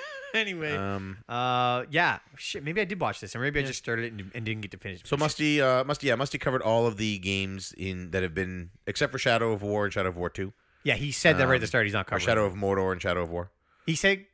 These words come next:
Speaker 1: I think he said 'cause they're not directly related to the books.
Speaker 2: Yeah, exactly.
Speaker 1: Which is pretty cool.
Speaker 2: Yeah.
Speaker 1: I, I respect that, that he
Speaker 2: Great
Speaker 1: did that.
Speaker 2: video. Uh, very knowledgeable. I like Musty diving into topics outside of the normal video game stuff.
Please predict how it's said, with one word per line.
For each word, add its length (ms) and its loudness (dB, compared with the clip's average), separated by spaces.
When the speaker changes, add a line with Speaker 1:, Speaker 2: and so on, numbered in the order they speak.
Speaker 1:
I 40 -8
think 160 -12
he 80 -12
said 100 -2
'cause 100 -6
they're 120 -2
not 100 0
directly 380 -2
related 380 -4
to 140 -8
the 100 -16
books. 280 -6
Speaker 2:
Yeah, 140 2
exactly. 400 -2
Speaker 1:
Which 140 -4
is 60 -4
pretty 200 0
cool. 260 -2
Speaker 2:
Yeah. 160 -2
Speaker 1:
I, 60 -6
I 40 -2
respect 360 -4
that, 220 -8
that 60 -8
he 60 -6
Speaker 2:
Great 140 4
Speaker 1:
did 20 -4
that. 60 4
Speaker 2:
video. 400 2
Uh, 260 4
very 240 4
knowledgeable. 340 0
I 100 2
like 360 0
Musty 480 0
diving 460 0
into 420 -4
topics 480 -2
outside 420 0
of 140 -4
the 80 -4
normal 380 -6
video 240 -8
game 240 -14
stuff. 340 -16